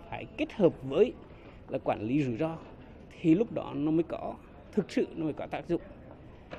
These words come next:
Thế còn anh mới chỉ thay đổi cái điểm kiểm tra là kiểm tra trước và kiểm tra sau thì nó vẫn chưa thay đổi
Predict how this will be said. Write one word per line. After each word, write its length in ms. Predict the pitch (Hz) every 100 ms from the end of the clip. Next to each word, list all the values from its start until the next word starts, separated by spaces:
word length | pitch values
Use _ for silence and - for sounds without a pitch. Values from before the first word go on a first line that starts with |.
| -
Thế 60 |
còn 180 | 165 160
anh 240 | 170 185 165
mới 160 | 151 196 -
chỉ 180 | 151 - -
thay 180 | 247 269
đổi 300 | 226 123 107
cái 100 | -
điểm 580 | 185 160 95 113 226 254 92 -
kiểm 160 | 156 107
tra 280 | 180 190 196 - 85
là 80 | 151
kiểm 220 | - 107
tra 120 | - -
trước 100 | 285 285
và 60 | 170
kiểm 100 | 143 117
tra 80 | 180
sau 280 | 208 214 202 - - - - - - -
thì 200 | 196 170
nó 160 | 175 202
vẫn 220 | 156 107 -
chưa 120 | 202 -
thay 120 | 202
đổi 160 | 151